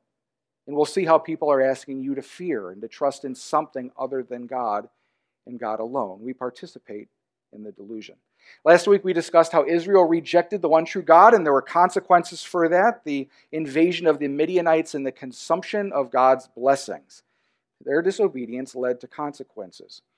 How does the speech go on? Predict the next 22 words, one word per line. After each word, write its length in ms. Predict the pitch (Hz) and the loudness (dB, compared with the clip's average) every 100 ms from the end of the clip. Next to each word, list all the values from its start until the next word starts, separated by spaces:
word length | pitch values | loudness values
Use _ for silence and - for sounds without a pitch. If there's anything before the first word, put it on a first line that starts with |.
| _ _ _ | _ _ _
Now 80 | 147 | -8
today 280 | - 196 226 | 0 6 6
we're 140 | 202 | 6
moving 340 | 185 196 180 156 | 6 2 2 -2
beyond 380 | 151 196 208 | 2 4 4
the 60 | 151 | 0
sort 260 | - 156 143 | -4 -2 -2
of 100 | 131 | -4
societal 800 | - - - 151 170 170 139 | -10 -8 4 6 8 6 2
setting 580 | 131 - 175 156 113 113 | -2 2 6 6 4 -4
that 160 | 127 120 | -6 -6
we 120 | 131 | -10
saw 260 | - 139 131 | -4 0 2
last 500 | 123 135 139 - 117 | 2 0 0 -4 -14
week 280 | 110 107 _ _ _ | -14 -14 _ _ _
to 180 | - 160 | -2 0
a 60 | |
specific 760 | - - 143 - 196 - 214 214 _ _ _ | 0 -8 -14 -6 -6 -2 -4 -4 _ _ _
person, 320 | 139 120 - - _ _ _ _ _ _ _ _ | -12 -12 -14 -20 _ _ _ _ _ _ _ _
the 80 | 135 | -10
man 480 | 127 127 123 123 123 _ _ _ _ | -6 -4 -4 -6 -14 _ _ _ _
Gideon. 300 | 110 98 - | -16 -16 -18